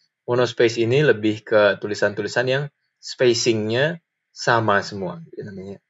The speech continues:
spacing antar hurufnya gitu ya. Nah, lalu setelah fonts yang sangat penting tadi adalah warna, kita bisa bilang ya. Di sini ada satu web yang sangat baik yang menurut saya bisa digunakan, yaitu di color dot adobe dot com.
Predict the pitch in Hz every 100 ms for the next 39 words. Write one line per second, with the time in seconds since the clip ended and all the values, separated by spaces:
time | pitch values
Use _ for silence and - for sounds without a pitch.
0 | _ _ 101 - - 101 92 - 87 -
1 | 87 85 87 127 127 _ _ _ _ _
2 | _ _ _ _ _ _ _ _ _ 123
3 | 117 95 - _ _ _ _ 143 185 175
4 | 151 143 - 104 107 120 - 120 113 113
5 | 110 - 107 120 107 151 120 110 107 110
6 | 107 90 82 - - 90 90 107 151 _
7 | _ _ _ 120 117 160 196 233 - 113
8 | 117 135 - - - 117 117 127 117 117
9 | 107 104 117 - 107 95 98 95 80 98
10 | 98 110 101 98 - 104 107 87 92 90
11 | 92 85 - 120 151 _ _ _ _ -
12 | 123 151 - 117 127 117 110 110 107 98
13 | 104 - - 92 120